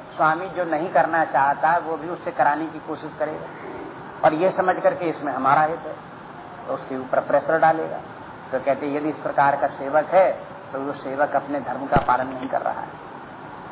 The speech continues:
<clears throat> स्वामी और सेवक के संबंध में प्राचीन काल से इस प्रकार का भारतीय संस्कृति में चला आ रहा है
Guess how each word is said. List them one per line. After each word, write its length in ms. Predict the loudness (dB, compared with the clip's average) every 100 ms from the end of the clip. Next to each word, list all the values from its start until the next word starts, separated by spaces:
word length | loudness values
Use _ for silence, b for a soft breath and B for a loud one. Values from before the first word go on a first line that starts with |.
| -14 -14 -14 -14 -14 -14 -14 -14 -16 -2 2
<clears throat> 220 | 2 0
स्वामी 420 | 4 8 8 6
और 60 | -2
सेवक 280 | -2 2 2
के 120 | 0
संबंध 380 | 0 2 2 2
में 460 | 0 0 2 2
प्राचीन 320 | 4 2 2 -2
काल 280 | 2 2
से 140 | 2 -6
इस 60 |
प्रकार 360 | -8 -2 0 0
का 120 | 0
भारतीय 380 | -2 -4 -6 -8
संस्कृति 400 | -8 -10 -10 -8
में 80 | -2
चला 220 | 4 6
आ 100 | 6
रहा 200 | 4 0
है 420 | 2 4 4 2